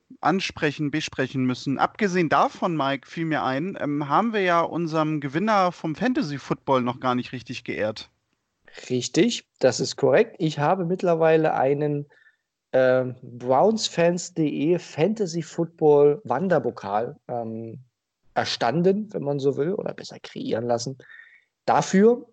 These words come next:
Speaker 2: ähm, den Aufruf werde ich auch nochmal per Private Message machen. Ähm, unser Gewinner der Fantasy Football League, jetzt habe ich peinlicherweise den Namen nicht im Kopf.
Speaker 1: Ich
Speaker 2: Äh,
Speaker 1: glaube, Lukas war das.
Speaker 2: Producer, hilf mir, genau, Lukas.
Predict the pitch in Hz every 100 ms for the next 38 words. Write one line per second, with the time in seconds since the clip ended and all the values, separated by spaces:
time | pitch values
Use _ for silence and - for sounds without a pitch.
0 | - 147 147 143 - 127 127 - 135 120
1 | 127 123 123 120 117 - 113 117 - 117
2 | 139 151 135 131 143 - 135 135 147 147
3 | - 127 127 123 - _ - 185 220 175
4 | 143 175 247 - - - _ _ - 151
5 | 151 143 151 170 147 147 170 - 185 190
6 | 185 - - 135 - - 123 139 147 123
7 | 131 131 127 113 113 110 110 - - 127
8 | 123 - _ _ - 123 135 143 147 -
9 | 117 - - 135 160 190 170 151 180 156
10 | 160 170 - 123 135 131 170 156 196 -